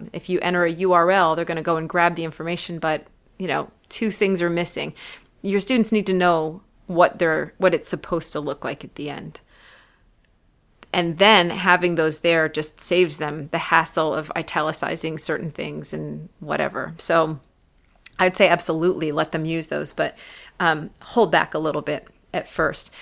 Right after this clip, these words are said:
Um, and then the only other piece of advice I have, just in general, and this is, again, from my own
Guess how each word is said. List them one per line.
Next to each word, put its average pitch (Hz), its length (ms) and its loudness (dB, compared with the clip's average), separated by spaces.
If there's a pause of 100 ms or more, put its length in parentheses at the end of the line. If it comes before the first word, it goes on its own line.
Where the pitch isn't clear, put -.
(320)
Um, 190 240 2
and 233 100 2
then 311 140 6
the 320 120 2
only 294 300 2
other 269 180 4
piece 226 280 -4
of 196 60 -4
advice 165 420 0
I - 20 4
have, 196 300 0
just 226 180 0
in 160 160 -6
general, 170 400 0
and 160 80 -2
this 165 140 -6
is, 160 100 -4
again, 156 300 -4
from 156 160 -10
my 151 200 -4
own 165 420 -2